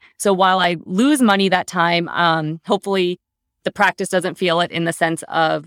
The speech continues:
continuity of care. In terms of my day-to-day life and managing time, that's hard because there's pressure where I feel like I need to be here. Okay, the hurricane hit, now I have to make up for that. And then Thanksgiving happened and Christmas. And while I take those days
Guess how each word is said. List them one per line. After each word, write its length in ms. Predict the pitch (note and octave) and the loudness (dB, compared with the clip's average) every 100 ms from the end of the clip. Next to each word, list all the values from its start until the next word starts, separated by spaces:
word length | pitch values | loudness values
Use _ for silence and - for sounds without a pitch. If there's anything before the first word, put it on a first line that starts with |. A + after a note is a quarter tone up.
| _ | _
continuity 440 | - E3+ E3+ E3 E3 | -6 -4 -2 -2 -4
of 100 | - | -4
care. 340 | F3 F3+ C4 - _ _ _ | -4 -2 -4 -8 _ _ _
In 140 | - A3+ | -2 -2
terms 280 | B3 B3 B3 | 0 0 0
of 80 | |
my 160 | B3 F#3 | 0 0
day-to-day 500 | D#3 E3+ E3+ G3 G3+ | -2 -4 -2 0 0
life 240 | F#3+ F#3+ F#3+ | 2 0 -2
and 280 | E3+ E3+ E3+ | -4 -2 0
managing 540 | E3 D#3+ E3 E3+ E3+ | 0 -2 -4 -4 -6
time, 640 | - - D#3+ E3 G3+ A3 - | -6 -4 -2 0 -2 -4 0
that's 240 | F3+ F3+ | 0 0
hard 340 | - - - - | -8 -12 -12 -10
because 460 | F#3 G3 F3+ E3+ - - | -6 2 2 0 -6 -2
there's 240 | G3+ F#3 - _ | 0 0 -6 _
pressure 460 | - G3+ F#3+ A3 G#3 | -4 -2 -2 -4 -2
where 140 | F3+ | 0
I 80 | E3+ | 0
feel 200 | - F3+ | -2 -2
like 120 | E3 | -2
I 100 | F3 | -2
need 160 | E3 E3 | -2 -6
to 80 | D3+ | -6
be 180 | E3 | -8
here. 180 | D#3 D3+ | -4 -4
Okay, 200 | D#3 E3+ | -4 -2
the 100 | E3 | -2
hurricane 340 | D#3+ F3+ F3+ D#3+ | 0 -2 -2 -6
hit, 160 | D#3+ | -4
now 100 | D#3+ | -4
I 40 | E3 | -4
have 80 | D#3 | -4
to 80 | |
make 160 | D#3+ D#3+ | -6 -6
up 100 | - | -8
for 120 | F3 | -4
that. 260 | F3 E3+ D#3 | -2 -2 -4
And 160 | E3+ E3 | -6 -6
then 120 | E3 | -4
Thanksgiving 480 | F3+ F3 - F#3 E3+ | -4 -4 -4 -4 -4
happened 300 | D3+ - E3 | -6 -6 -6
and 120 | F3+ | -4
Christmas. 380 | G#3 G3 E3+ E3 | -6 -6 -6 -4
And 140 | E3+ | -2
while 120 | F3+ | 0
I 80 | F3 | 0
take 340 | F3 - G#3 - | -2 -4 -4 -2
those 260 | F3+ E3+ | -4 -4
days 260 | - E3+ | -4 -4